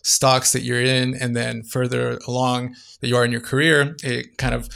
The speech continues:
glides you into more and more bonds, kind of like what you were mentioning, Scott. Uh, but, uh, overall, um, that's something that you wanna know as well is what are your investment options, right, John?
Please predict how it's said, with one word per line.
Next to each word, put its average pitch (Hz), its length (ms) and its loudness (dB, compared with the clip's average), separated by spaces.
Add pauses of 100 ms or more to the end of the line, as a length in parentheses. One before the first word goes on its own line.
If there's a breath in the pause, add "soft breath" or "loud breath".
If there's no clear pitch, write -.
(240 loud breath)
glides 127 420 4
you 120 220 -2
into 127 420 -2
more 120 260 0
and 117 100 -4
more 117 420 -4
bonds, 117 580 0
kind 120 200 -2
of 117 160 -8
like 123 180 -6
what 123 120 -4
you 120 80 -4
were 120 60 -6
mentioning, 120 360 -8
Scott. 127 340 -4 (200)
Uh, 120 120 -12 (420 loud breath)
but, - 640 2
uh, 127 180 0
overall, 143 640 4 (580)
um, 123 460 0 (100)
that's 139 240 4
something 135 200 2
that 127 100 4
you 123 100 0
wanna 117 180 -4
know 120 240 -2
as 117 200 -2
well 120 240 2
is 120 320 0
what 131 240 0
are 127 160 2
your 120 240 -4
investment 117 460 -6 (100)
options, 120 440 -2
right, 123 160 -2
John? 139 340 -6